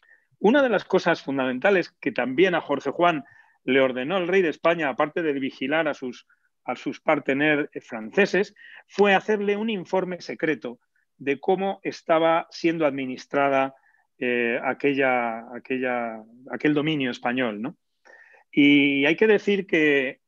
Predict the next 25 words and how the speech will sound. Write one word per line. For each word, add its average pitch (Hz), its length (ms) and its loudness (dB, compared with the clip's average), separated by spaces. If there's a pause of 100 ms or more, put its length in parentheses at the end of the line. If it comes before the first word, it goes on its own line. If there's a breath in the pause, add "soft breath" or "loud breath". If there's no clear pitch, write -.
(280)
quien 139 340 -2
pueda 185 540 0
leer 151 480 0
ese, 143 560 -6
ese - 160 -10
informe 143 580 0 (340 soft breath)
que - 120 -20
está 135 200 -4
publicado, 135 540 0
por 117 140 -14
supuesto, 123 500 -6 (320)
que - 80 -2
se 143 80 -2
publicó 147 320 2
primero 175 460 2
en, 147 140 -6
en 139 120 -6
el 135 100 -4
extranjero 131 600 -4
antes 131 280 -8
de, 127 340 -8
de 120 180 -12
publicarse 120 460 -2
en 127 80 -4
España, 139 480 0